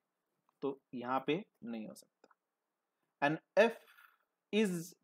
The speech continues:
between which of the following pairs? तो वो तो बाद में देखेंगे, तो अभी कैसा पॉसिबिलिटी हो सकता है,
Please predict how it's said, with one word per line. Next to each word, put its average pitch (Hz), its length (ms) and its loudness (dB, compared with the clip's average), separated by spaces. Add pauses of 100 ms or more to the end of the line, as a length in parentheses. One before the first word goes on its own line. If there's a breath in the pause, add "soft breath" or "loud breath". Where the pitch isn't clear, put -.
(100)
between 156 460 0
which 160 180 0
of 165 140 2
the 190 140 2
following 123 420 2
pairs? 127 200 -8
तो 131 60 -8
वो 120 180 -4
तो 147 140 -4
बाद 131 180 4
में 135 120 -2
देखेंगे, 127 400 -2 (380)
तो 151 60 6
अभी 156 160 4
कैसा 180 320 4
पॉसिबिलिटी 165 520 0
हो 170 100 4
सकता 165 280 -2
है, 170 160 0